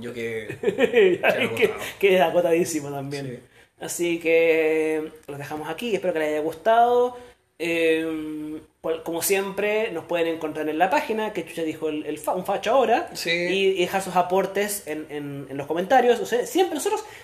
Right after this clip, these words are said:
Speaker 2: siempre estamos leyendo los comentarios.
Speaker 1: Sí.
Speaker 2: Porque siempre
Speaker 1: Sepan-,
Speaker 2: sale, siempre sale algo entretenido que ver.
Speaker 1: se-, sepan al tiro que lamentablemente nosotros no vamos a abrir los mensajes.
Speaker 2: No.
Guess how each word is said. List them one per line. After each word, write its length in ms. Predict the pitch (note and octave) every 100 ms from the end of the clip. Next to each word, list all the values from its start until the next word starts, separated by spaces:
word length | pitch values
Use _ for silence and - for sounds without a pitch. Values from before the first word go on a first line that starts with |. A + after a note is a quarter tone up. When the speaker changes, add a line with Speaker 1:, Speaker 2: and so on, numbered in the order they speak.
| -
Speaker 2:
siempre 280 | - G#4
estamos 220 | G#3 D#3 C#3+
leyendo 200 | C3+ C3
los 80 |
comentarios. 440 | - B2 B2+ B2+ B2 -
Speaker 1:
Sí. 200 | - E3 - _ _ _ _ -
Speaker 2:
Porque 160 | A3 A3
siempre 200 | F4 D4
Speaker 1:
Sepan-, 120 | G3+
Speaker 2:
sale, 80 | G3
siempre 220 | F4+ C4
sale 100 | A3
algo 100 | G3
entretenido 440 | F3+ F3 E3+ D3+
que 100 | C3
ver. 100 | C3+
Speaker 1:
se-, 200 | C3 F3+
sepan 260 | - G3 G3
al 100 | G3
tiro 200 | G3 G3
que 80 | F#3
lamentablemente 560 | E3 D#3+ F3 F3 F3
nosotros 260 | D3+ D3+ D3+
no 120 | D3+
vamos 220 | D3+ C#3
a 40 | C3
abrir 160 | A#2+ A#2+
los 120 | A#2
mensajes. 440 | A#2 A#2 B2 C#3
Speaker 2:
No. 80 | C#3+